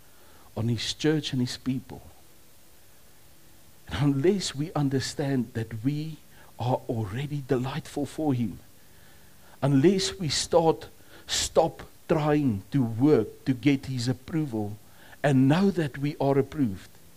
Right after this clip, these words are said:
we will never go into the next level, which we, I've heard the churches, ek moet vandat ek tot bekering kom, hoor ek revival. Ek het 'n profetiese woord,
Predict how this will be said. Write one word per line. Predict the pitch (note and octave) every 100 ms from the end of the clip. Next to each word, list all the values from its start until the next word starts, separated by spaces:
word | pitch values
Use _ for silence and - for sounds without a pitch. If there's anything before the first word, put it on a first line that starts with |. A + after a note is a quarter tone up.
| - - - - - - - -
we | C3
will | C3+
never | C3 C#3+ C#3+
go | C#3+ B2+
into | B2+ B2 B2+
the | G#2+
next | A#2+ A#2+ - -
level, | G2 F#2+ - - - - - - - - - - - - - - - - -
which | C3+ C3+ - -
we, | A2+ D3+ D3 C3 - - - A#2
I've | A#2+ A2+
heard | C3+ D3+ -
the |
churches, | A#2+ C#3 C3 B2+ G#2+
ek | -
moet | B2+
vandat | D3 C#3
ek | B2+
tot | B2+
bekering | B2 - C3 C3
kom, | B2+ A#2+
hoor | B2+ B2
ek | - - - -
revival. | C#3 B2+ A#2+ C3 A2 D2+ - - - - - - - -
Ek | C#3+
het | D3
'n | C3
profetiese | C3 B2 D3 C3 B2
woord, | A#2 B2+ G#2+